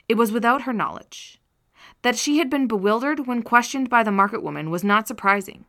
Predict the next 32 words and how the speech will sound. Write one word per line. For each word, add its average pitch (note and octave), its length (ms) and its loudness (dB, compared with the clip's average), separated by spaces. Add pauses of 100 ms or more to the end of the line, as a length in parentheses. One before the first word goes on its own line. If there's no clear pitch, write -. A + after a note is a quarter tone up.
(240)
since B3 220 -2
she C#4+ 120 0
had C4 120 0
passed D4 360 8
a B3 40 -4
sleepless C4+ 480 -8
night, C#3+ 300 -8 (200)
and G#3+ 120 0
the A3+ 60 2
fate C#4 200 0
of C4 120 -4
poor D4 220 2
William D#3+ 460 -4
was F#3 220 -2
yet E3 180 0
uncertain. E3+ 500 -6 (580)
Concerning D#4+ 440 2
the F#4 80 0
picture, E3 380 -4
she G3 160 -6
could A3+ 240 -2
give G#3 160 -2
no F#3 160 0
account. - 500 -10 (800)
"I B3+ 140 10
know," A3 400 0 (260)
continued F#3+ 480 -2
the F3 100 -6
unhappy D#3+ 400 -4
victim, - 380 -14 (540)
how A#3+ 160 6
heavily C4+ 540 0